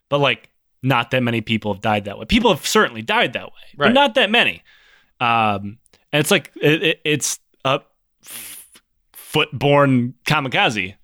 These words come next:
Speaker 1: Like, yeah, a lot of ships got damaged. Statistically, you weren't gonna be victimized by a, a kamikaze attack.
Speaker 2: Right.
Speaker 1: Be a victim of a kamikaze attack.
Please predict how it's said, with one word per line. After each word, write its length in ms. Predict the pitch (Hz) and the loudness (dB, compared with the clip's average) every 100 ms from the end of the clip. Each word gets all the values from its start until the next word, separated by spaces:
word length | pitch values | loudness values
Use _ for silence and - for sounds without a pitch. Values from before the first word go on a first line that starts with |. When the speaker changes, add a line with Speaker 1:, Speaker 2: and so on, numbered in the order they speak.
| - | -6
Speaker 1:
Like, 200 | 117 107 - - - - - - | -4 -4 -8 -20 -20 -20 -20 -6
yeah, 220 | 180 185 113 | -2 0 2
a 120 | 151 | 2
lot 240 | 151 160 | 4 4
of 80 | 190 | 4
ships 280 | - 190 - | 2 0 -2
got 240 | 170 147 113 | -2 -2 0
damaged. 580 | 170 143 104 110 - - _ - | 0 2 0 -2 -8 -14 _ -6
Statistically, 800 | 160 - 180 165 147 139 120 107 | -4 0 0 0 0 2 0 -4
you 200 | 120 143 151 | -2 2 4
weren't 180 | 151 135 | 4 2
gonna 160 | 131 | 0
be 180 | 123 117 | 2 2
victimized 600 | 101 139 - 123 120 110 | 2 -2 -2 0 0 0
by 120 | 120 | 0
a, 140 | 104 104 127 101 - | 0 -2 -4 -6 -4
a 60 | 101 | -4
kamikaze 540 | 120 104 147 165 113 | -4 -2 0 2 2
attack. 420 | 101 92 104 - - | 0 -2 -4 -8 -6
Speaker 2:
Right. 240 | 135 113 - 127 | -2 0 -2 0
Speaker 1:
Be 180 | 143 120 | 0 2
a 120 | 131 | 0
victim 300 | 127 123 123 | 0 0 0
of 60 | 107 | 0
a 20 | |
kamikaze 480 | 113 98 135 147 101 | -2 -4 -2 -2 -2
attack. 280 | 98 95 | -4 -12